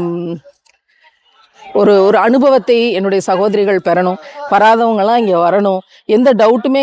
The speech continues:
இல்லாம நியத்து வைக்கணும். காசு, பணம், சூழ்நிலை, வீட்டு நிலைமை, எதை பற்றியுமே அவங்க வந்து கவலைப்படாம நியத்து வைக்கணும். இங்க வரணும். மக்கமா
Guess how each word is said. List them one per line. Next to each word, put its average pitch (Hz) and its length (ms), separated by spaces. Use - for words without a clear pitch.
இல்லாம 220 320
நியத்து 208 320
வைக்கணும். 180 380
காசு, 196 320
பணம், 202 340
சூழ்நிலை, 214 520
வீட்டு 214 340
நிலைமை, 202 280
எதை 226 220
பற்றியுமே 262 560
அவங்க 220 240
வந்து 226 200
கவலைப்படாம 233 680
நியத்து 202 300
வைக்கணும். 196 320
இங்க 175 240
வரணும். 214 360
மக்கமா 220 320